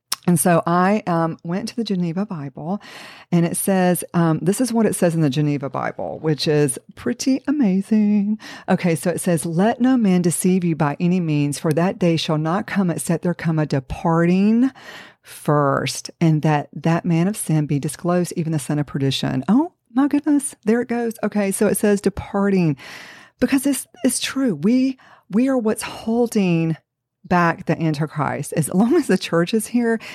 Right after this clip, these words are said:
he can't. And that's why he's so mad. Trust me, he, he wants us out of here. Trust me, he would love for us to be gone.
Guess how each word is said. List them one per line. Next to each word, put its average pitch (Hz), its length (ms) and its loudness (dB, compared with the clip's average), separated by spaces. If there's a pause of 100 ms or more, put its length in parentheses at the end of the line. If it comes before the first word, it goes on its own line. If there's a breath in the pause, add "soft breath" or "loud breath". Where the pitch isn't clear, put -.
he 208 160 0
can't. 180 400 0
And 160 140 2
that's 196 260 0
why 170 340 0
he's 170 240 -2
so 185 260 0
mad. 202 400 -2
Trust - 280 -6
me, 202 180 0
he, 214 200 0
he 190 80 -6
wants 202 260 -2
us 214 140 -4
out 208 140 -2
of 196 80 -2
here. 196 280 -2 (200 loud breath)
Trust 233 240 -2
me, 196 80 2
he 220 100 4
would 214 120 4
love 220 220 2
for 196 140 -2
us 190 120 0
to 190 60 -8
be 180 120 -4
gone. 151 400 0